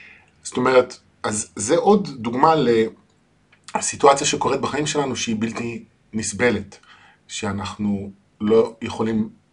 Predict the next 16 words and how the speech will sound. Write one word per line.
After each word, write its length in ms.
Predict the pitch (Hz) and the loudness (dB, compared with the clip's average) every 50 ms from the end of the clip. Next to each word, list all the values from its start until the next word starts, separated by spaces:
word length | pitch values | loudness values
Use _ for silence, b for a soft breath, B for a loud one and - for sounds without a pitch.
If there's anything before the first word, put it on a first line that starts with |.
| _ - | _ -10
להתמודד 460 | 107 98 98 - 113 117 120 139 131 | -8 -8 -6 -6 -6 -2 -2 -2 -2
איתה, 280 | 139 143 - - 113 110 110 101 | -4 0 4 6 6 6 6 4
ואז 220 | 107 104 107 110 | 2 2 2 0
הכעס 540 | 131 - - 143 160 185 202 202 196 - - | -2 0 4 6 6 6 6 2 -2 -4 -4
מתריע 420 | 127 104 - - - 139 143 143 | -6 -8 -8 -6 4 6 6 6
בפניי. 600 | 107 - - - 98 92 92 92 95 95 95 - _ B B B B B B B B B B B - | 6 4 -4 -10 -8 -8 -8 -8 -10 -14 -18 -20 _ B B B B B B B B B B B -4
אמ, 420 | 113 113 110 110 110 110 107 110 104 B B B B B 120 | -2 0 2 2 2 2 0 -2 -4 B B B B B -4
וזה 140 | 113 - | -2 -2
כמובן 440 | - - 127 123 113 - 139 165 185 | -2 -2 0 2 4 4 4 4 4
גם 120 | 185 185 180 | 2 2 2
יכול 260 | 160 147 - 160 151 | 2 4 4 4 6
להיות 200 | 143 147 147 139 | 8 8 8 8
במערכות 520 | 131 127 120 117 113 113 - - 131 123 131 | 6 4 4 4 4 4 2 0 0 0 -2
יחסים 380 | 120 - 117 - - 139 135 | -6 -6 -6 -6 -4 -4 -4
אחרות. 520 | 127 - - 160 165 180 208 170 - - 113 | -4 4 6 6 8 10 8 8 6 2 0
למשל, 580 | 113 110 107 - - - 160 147 123 110 101 | 0 0 0 0 4 4 4 4 4 0 -2